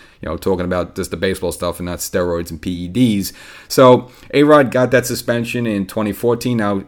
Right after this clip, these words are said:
this incident with the federal authorities supposedly happened shortly after. Uh, they went to him and they came to him and he named three other players. Now, one of the players he named was Manny Ramirez,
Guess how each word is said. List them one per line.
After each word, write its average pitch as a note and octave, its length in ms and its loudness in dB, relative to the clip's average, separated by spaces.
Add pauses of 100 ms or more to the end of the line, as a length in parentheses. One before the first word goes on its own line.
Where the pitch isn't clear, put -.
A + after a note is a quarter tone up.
this A2+ 140 -4
incident A2 280 -4
with F#2+ 80 -6
the - 60 -14
federal G#2+ 300 2
authorities A2 460 2
supposedly G#2 360 -2
happened G2+ 300 -2
shortly G2+ 560 -2
after. B2+ 560 2 (360)
Uh, F#2 200 0
they F#2+ 160 0
went G2 200 0
to G#2+ 160 0
him G#2+ 220 0
and G2 100 -2
they F#2+ 60 -2
came G2+ 240 -2
to A2 120 -4
him G#2+ 100 0
and G2 180 0
he F#2+ 260 -2 (140)
named G#2+ 500 0
three A2+ 220 -2
other G#2 140 2
players. A2 440 0
Now, F#2+ 140 -2
one G2 180 -2
of G#2 60 0
the G2+ 60 -2
players G2+ 300 0
he G2 60 -2
named G2+ 280 0
was F#2 120 -2
Manny F#2 220 -4
Ramirez, C3+ 580 4